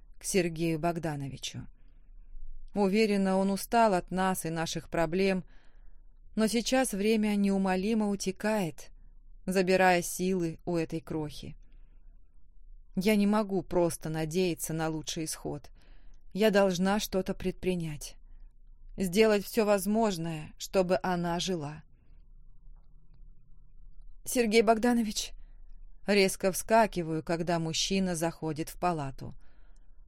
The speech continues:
Гладков пугается и смотрит на меня с неподдельным страхом. Переводит взгляд на Лизу и выдыхает. «Вы можете найти Юлю?»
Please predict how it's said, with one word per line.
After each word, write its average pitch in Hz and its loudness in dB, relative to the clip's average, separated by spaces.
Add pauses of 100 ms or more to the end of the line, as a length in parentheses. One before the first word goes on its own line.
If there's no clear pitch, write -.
(540)
Гладков 214 4
пугается 196 2 (100)
и 180 0
смотрит 185 0
на 170 -4
меня 165 -2
с - -8
неподдельным 170 -2
страхом. 156 -6 (920)
Переводит 185 2
взгляд 170 0
на 160 -4
Лизу 165 -6 (680)
и 196 2
выдыхает. 170 -4 (1700)
«Вы 220 0
можете 220 2
найти 196 -2
Юлю?» 185 -4